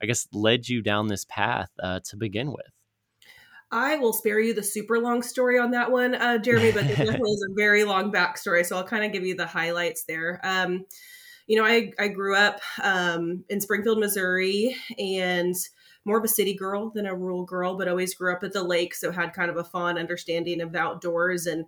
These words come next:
Speaker 2: how that impacted my life. Um, I ended up going to play college basketball to get my school paid for, so got my undergrad in psychology, and then went ahead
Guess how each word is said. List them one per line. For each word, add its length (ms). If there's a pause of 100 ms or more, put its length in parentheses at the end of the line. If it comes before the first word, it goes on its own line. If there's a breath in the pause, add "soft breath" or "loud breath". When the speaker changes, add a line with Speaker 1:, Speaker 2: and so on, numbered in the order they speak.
(340 loud breath)
Speaker 2:
how 120
that 200
impacted 500
my 200
life. 580 (180 loud breath)
Um, 160
I 60
ended 180
up 80
going 320
to 200
play 180
college 500
basketball 680
to 80
get 140
my 100
school 280
paid 200
for, 300
so 320 (340 loud breath)
got 120
my 120
undergrad 400
in 120
psychology, 1120
and 180
then 280
went 120
ahead 540